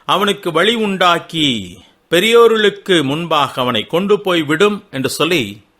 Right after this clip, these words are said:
வாசிக்கிறோம். இந்த நாட்களிலே பரிதானத்தை கூட வெகுமதி என்று சொல்லிக் கொள்ளுகிறார்கள். ஆனால் அது வெகுமதி அல்ல. குறுக்கு வழியிலே சில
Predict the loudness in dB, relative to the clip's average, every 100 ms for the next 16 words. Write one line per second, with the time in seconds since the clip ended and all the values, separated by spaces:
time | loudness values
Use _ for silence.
0 | _ -4 -2 -2 -8 -8 0 0 0 -8
1 | _ _ -4 -2 0 0 -2 -2 0 2
2 | 4 2 0 -2 0 2 2 0 -4 -4
3 | -2 2 2 0 -6 _ _ _ 0 0
4 | 0 0 0 0 -2 -2 -4 -2 -2 -2
5 | 0 0 2 2 0 -6 -20 _ _ _
6 | 0 2 2 2 0 -2 -2 -2 -2 0
7 | 0 2 2 0 -4 -20 _ _ -4 -2
8 | -2 -2 2 2 2 2 2 0 0